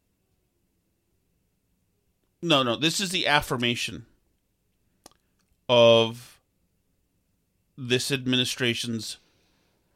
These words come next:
permanent toxicity and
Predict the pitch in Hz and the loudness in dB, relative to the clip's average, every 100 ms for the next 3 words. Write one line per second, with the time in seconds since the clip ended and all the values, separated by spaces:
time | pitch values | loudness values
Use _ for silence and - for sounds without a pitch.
0 | _ _ _ _ - 160 131 127 117 - | _ _ _ _ 0 2 4 0 -4 -2
1 | 123 120 131 110 110 113 117 _ _ _ | -2 -2 -8 -10 -10 -12 -16 _ _ _
2 | _ _ _ _ _ _ - 123 117 113 | _ _ _ _ _ _ -2 2 2 0
3 | 110 | -6